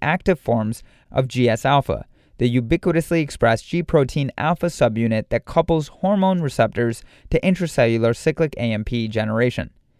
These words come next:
These mutations lead to substitution of amino acid residues that are critical for the intrinsic G T P A's activity that is normally required to deactivate the G protein. To quickly go over the incorrect answers,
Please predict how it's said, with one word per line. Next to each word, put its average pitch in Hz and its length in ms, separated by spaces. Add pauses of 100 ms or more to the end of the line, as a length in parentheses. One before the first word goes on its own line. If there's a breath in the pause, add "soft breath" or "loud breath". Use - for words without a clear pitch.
(320 soft breath)
These 135 180
mutations 151 580
lead 143 300
to 131 120
substitution 143 800
of 123 140
amino 151 400
acid 113 360
residues 135 580 (240 soft breath)
that 127 120
are 117 60
critical 180 500
for - 140
the - 180
intrinsic 180 600
G 135 160
T 123 180
P 190 240
A's 117 220
activity 110 600 (260 soft breath)
that 131 100
is 127 160
normally 175 360
required 110 520
to 131 80
deactivate 117 720
the 123 60
G 131 220
protein. 98 520 (840)
To - 80
quickly 151 320
go 131 120
over 120 120
the 117 160
incorrect 180 440
answers, 147 500